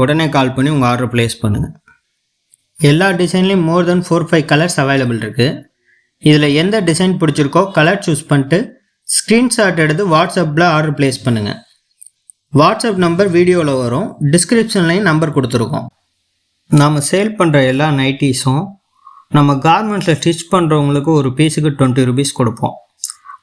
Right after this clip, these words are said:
பிளஸ் மெட்டீரியலோட காஸ்ட், பிளஸ் ஒரு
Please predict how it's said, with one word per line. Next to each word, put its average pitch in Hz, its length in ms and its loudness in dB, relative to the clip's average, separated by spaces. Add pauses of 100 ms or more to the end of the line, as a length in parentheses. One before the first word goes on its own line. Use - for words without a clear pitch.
(100)
பிளஸ் 180 260 4 (100)
மெட்டீரியலோட 170 540 2 (140)
காஸ்ட், 127 400 -2 (1040)
பிளஸ் 165 260 4
ஒரு 151 120 4